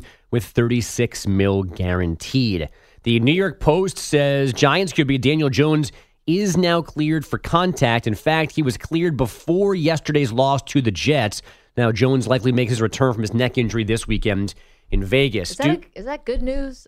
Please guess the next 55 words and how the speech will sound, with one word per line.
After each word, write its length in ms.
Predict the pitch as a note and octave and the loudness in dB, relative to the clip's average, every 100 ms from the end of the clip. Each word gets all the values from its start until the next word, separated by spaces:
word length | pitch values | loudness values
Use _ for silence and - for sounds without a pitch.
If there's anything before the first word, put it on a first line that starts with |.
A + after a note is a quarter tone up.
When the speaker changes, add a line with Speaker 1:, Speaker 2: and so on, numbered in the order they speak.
| - | -6
Speaker 2:
I 120 | G3 | -4
mean, 400 | G3+ G3+ G3 - | -2 -2 -4 -2
Speaker 1:
I 60 | D#3 | 2
mean, 120 | D#3 | 2
it's 80 | C#3+ | 2
good 140 | F3 | 2
Speaker 2:
he's 100 | F3 | 4
Speaker 1:
news 100 | D#3 | 2
if 60 | D#3+ | 2
Tyra, 140 | D#3 - | 0 0
Tyra 200 | C#3+ C3 | 0 2
Taylor's 200 | D3 B2+ | 0 0
still 80 | B2+ | 0
in 40 | |
the 60 | G#2+ | 2
hospital. 600 | B2+ C3 - F2 F#2 F2+ | 2 0 -4 -4 -4 -6
It's 160 | - - | -8 0
good 80 | D3 | 2
Speaker 2:
It's 40 | |
Speaker 1:
news 160 | C3+ A2 | 2 0
for 60 | A#2 | -2
not, 140 | A2 | 0
not 140 | A#2+ | 0
Tommy 220 | A#2 A#2 F#2 | 2 0 0
DeVito. 480 | F2 A2+ F2+ C#2 - _ _ | -2 -2 -2 -4 -10 _ _
Speaker 2:
I 120 | G3+ | -6
know, 200 | A3 D4+ | -2 -4
but 220 | G3+ F#3 F3+ | -4 -6 -4
what's 300 | A3 - - | -4 -6 -8
the, 280 | A3+ G3+ F#3+ | -6 -4 -6
what's 320 | - F3+ C4+ - | -6 -2 -2 -2
the 80 | |
motivation 680 | A3+ A#3 G#3+ F#3+ A#3 - F#3 | -2 -2 -2 -2 -2 -2 -6
here 240 | F3+ E3 | -4 -4
for 120 | D#3 E3+ | -4 -6
the 120 | D#3+ | -4
Giants 500 | E3+ F#3+ E3+ D#3 - | -2 -2 -4 -8 -8
now? 320 | C#3+ C#3 - _ | -8 -8 -14 _
You're 400 | E3+ E3 G3+ G3+ | -14 -6 -4 -2
within 240 | G3+ G3 | -2 -4
striking 480 | F#3 - A3 A3 F#3+ | -4 -2 -2 -2 -6
distance 360 | E3+ E3+ F3 E3 | -6 -8 -10 -10
of 120 | D#3 | -6
getting 420 | E3 D#3+ D#3 D3+ - _ _ _ _ _ - | -4 -4 -6 -12 -20 _ _ _ _ _ -12
a 100 | F3 | -8
shot 280 | - F3 E3 | -2 0 0
at 100 | D3+ | -4
a 60 | |
hot, 180 | C#3+ C#3+ | -6 -8
top 260 | - F#3 - | -4 -4 -2
pick 180 | F3 F3 | -8 -6
for 180 | D#3+ D3 | -6 -6
a 40 | |
new 200 | C#3 F#3+ | -6 -8
quarterback. 640 | F#3+ A#2+ F#2+ - G1+ - | -6 -8 -10 -12 -18 -20